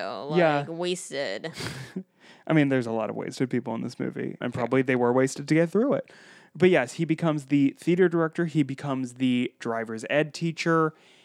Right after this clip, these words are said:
Speaker 2: He becomes the Girl Scout troop leader. He also, like, helps the girls, like, just, like, psychological warfare of the Boy Scouts.
Speaker 1: Yeah, like, he taught the girls how to, like, f-,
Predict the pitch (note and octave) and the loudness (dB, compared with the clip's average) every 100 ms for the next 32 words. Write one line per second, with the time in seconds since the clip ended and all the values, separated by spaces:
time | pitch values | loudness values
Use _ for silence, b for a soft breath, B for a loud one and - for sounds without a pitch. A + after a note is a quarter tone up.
0 | b b - D3 A#2+ C3 - C3+ C3+ A#2+ | b b -6 -4 0 -2 -2 -2 -2 -4
1 | A#2 C3+ A#2+ A2+ - A#2 A#2+ B2+ - C#3+ | -6 -4 -4 -6 -8 -2 0 -2 -2 2
2 | D3+ D3+ - _ _ - - E3 E3+ D#3 | 4 2 0 _ _ -8 2 4 2 0
3 | D#3+ F3 E3 E3+ E3 - _ _ _ D#3+ | 0 2 4 4 0 -4 _ _ _ 0
4 | D3+ F3+ F3 C#3 C#3+ C#3+ - D3+ C#3 C3+ | 0 0 -4 -2 0 0 0 -4 0 2
5 | C3+ B2+ B2 A#2+ - _ _ _ _ _ | 0 -2 -4 -4 -16 _ _ _ _ _
6 | _ _ _ - D#3+ - - G3+ B3+ - | _ _ _ -20 -20 -14 -8 -4 -2 0
7 | C#3+ C#3+ D#3 D3+ D3+ D3 C3+ B2 C3 C3 | 0 0 2 2 2 2 2 2 -2 0
8 | C#3+ C#3 B2 A#2 B2 D#3+ F#3+ G#3+ A#3+ - | 0 0 -2 -2 -2 -2 -2 -2 -4 -10
9 | - B - G3 A3+ G4 G3+ E3+ - E4+ | -18 B -6 0 0 2 0 -2 -2 -4
10 | - C#4 G4 F#4 D#4 E4 - G3 A#3 A#3+ | 0 -2 0 -2 0 0 0 0 0 -2
11 | G#3 F3 - | -2 -4 -10